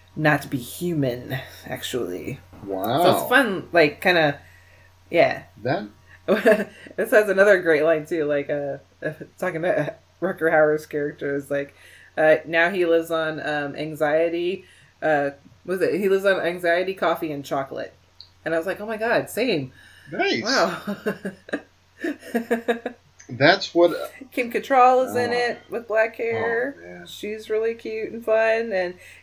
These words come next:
Speaker 1: it's just got, it's, it's so much fun, like, all the way through. It's just, like, one of those, it's so funny. Rutger Hauer, I, I love his face. <laughs> I love his voice, and he is, like, so cute to me, but he's also, like,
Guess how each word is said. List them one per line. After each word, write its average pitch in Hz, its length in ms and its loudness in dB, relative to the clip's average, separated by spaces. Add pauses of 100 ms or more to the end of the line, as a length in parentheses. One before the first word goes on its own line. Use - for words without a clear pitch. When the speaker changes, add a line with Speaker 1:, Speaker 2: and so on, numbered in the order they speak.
Speaker 1:
it's 240 160 -8
just 277 180 -8
got, 208 320 4
it's, - 500 -12
it's - 160 -10
so 196 220 -4
much 160 200 -4
fun, 151 240 -4
like, 151 200 -4
all 151 140 2
the 143 60 -2
way 147 120 -4
through. 156 180 -4
It's 160 120 -10
just, 185 160 -14
like, 170 140 -8
one 160 140 -4
of 151 60 -4
those, 147 400 -4 (540)
it's 202 200 -6 (160)
so 185 300 -6
funny. 151 460 -6
Rutger 180 340 -2
Hauer, 151 460 4 (480)
I, 185 140 2
I 170 160 2
love 202 220 6
his 226 260 -2
face. 196 580 -6 (520)
<laughs> - 540 -20
I 185 60 2
love 185 220 2
his 196 200 2
voice, 170 460 2
and 165 240 0
he 170 140 -8
is, 185 320 -4
like, 165 200 -2
so 160 240 0
cute 160 280 -10
to 165 80 -14
me, 175 140 -2
but 165 140 -2
he's 180 200 -4
also, 160 440 0
like, 123 300 -6